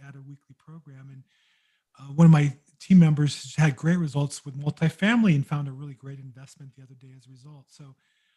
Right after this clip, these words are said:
the more you put yourself out there, the more likely you are to find something that works for you. So let's talk about real estate investors. I know that your program, and we'll get to it in a little more detail, is more for established, you know, people who are, who are, um,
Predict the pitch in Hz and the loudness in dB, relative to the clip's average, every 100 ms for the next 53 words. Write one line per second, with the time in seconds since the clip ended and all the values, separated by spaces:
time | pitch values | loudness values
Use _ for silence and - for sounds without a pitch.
0 | _ 160 170 208 196 214 185 - 165 160 | _ 6 6 6 4 0 -2 0 -2 -2
1 | 190 - 139 139 139 143 135 147 _ 135 | -6 -8 -16 -16 -18 -20 -20 -20 _ -20
2 | 131 135 135 _ 147 170 - 135 139 135 | -20 -20 -20 _ -20 -20 -20 -20 -20 -20
3 | 131 120 156 _ _ 135 123 120 _ _ | -20 _ -20 _ _ -20 _ _ _ _
4 | _ _ _ _ _ 226 214 202 285 - | _ _ _ _ _ -2 0 0 -2 -4
5 | - - 320 254 190 208 220 233 165 147 | -14 -8 -2 2 4 4 2 0 0 0
6 | 151 - - 175 175 175 208 269 214 175 | -2 -4 -4 0 6 6 6 0 -2 -4
7 | 196 - 180 175 180 170 156 170 214 - | -4 -4 -2 0 2 2 0 -4 -8 -4
8 | 190 151 165 156 143 180 185 160 151 _ | -4 -2 -2 -2 -4 -4 -2 -2 -4 _
9 | _ _ _ 175 151 180 180 180 - 175 | _ _ _ -6 4 6 6 2 -2 0
10 | 156 - - 190 190 170 175 170 - 160 | 0 -4 -4 -4 -2 0 -2 -2 -8 -10
11 | 160 139 180 175 160 147 143 - 123 143 | -8 -6 -6 -2 0 0 -4 -12 -20 -18
12 | 143 139 135 127 127 | -18 -20 -20 -20 -20